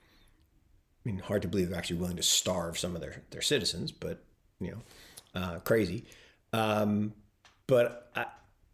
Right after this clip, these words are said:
I think this is all to create this Eastern alliance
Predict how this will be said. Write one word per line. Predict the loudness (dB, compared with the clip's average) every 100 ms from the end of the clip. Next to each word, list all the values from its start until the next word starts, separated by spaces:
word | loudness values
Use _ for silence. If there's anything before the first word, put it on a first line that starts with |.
| _ -20 _ _ _ _ -10 0
I | 2
think | 4 4
this | 4
is | 2 2 4
all | 8 8 8 8 6 4 -12 _ _
to | 0 0
create | 4 6 8 8 6 4 -2 -20 -14 2
this | 4 4 2 0 -6 _ _ _ _ _ 0
Eastern | 2 4 6 6 8
alliance | 8 6 4 2 -2 -2 -4